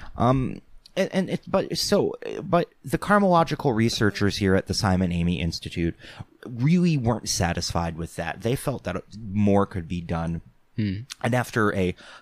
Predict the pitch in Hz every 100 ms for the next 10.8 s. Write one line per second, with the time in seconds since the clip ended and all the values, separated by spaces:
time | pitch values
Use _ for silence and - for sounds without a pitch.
0 | - 90 92 95 127 143 - - 120 95
1 | - 101 110 135 120 123 117 113 110 110
2 | - 104 - 98 95 92 92 - - 80
3 | 82 - 87 95 - 95 95 98 95 85
4 | 87 85 87 90 87 - 87 90 87 87
5 | 90 82 82 82 - - - - - 87
6 | 80 78 69 62 - - - - 110 95
7 | 87 78 - - _ _ _ - - _
8 | _ _ 131 131 127 - - _ - 113
9 | 117 113 98 - 131 160 175 156 104 101
10 | 98 98 - 98 90 82 82 101